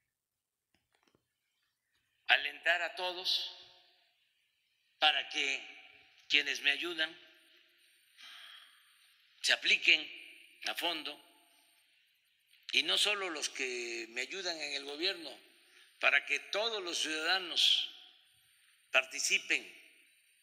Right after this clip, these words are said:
y avancemos y logremos la transformación del país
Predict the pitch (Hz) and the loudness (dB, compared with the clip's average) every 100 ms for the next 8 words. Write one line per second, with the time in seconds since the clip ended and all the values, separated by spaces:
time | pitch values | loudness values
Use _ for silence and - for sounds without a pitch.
0 | _ _ _ 135 131 135 - 185 196 147 | _ _ _ 0 0 2 4 4 4 -4
1 | - - - - - - _ _ _ _ | -8 -10 -10 -16 -20 -20 _ _ _ _
2 | _ _ _ _ _ _ 131 135 131 175 | _ _ _ _ _ _ -4 -2 2 0
3 | 175 147 143 131 127 127 127 120 151 151 | 0 0 0 0 -6 -6 -2 0 2 0
4 | 143 127 131 160 - - | -2 -2 -2 -2 -6 -8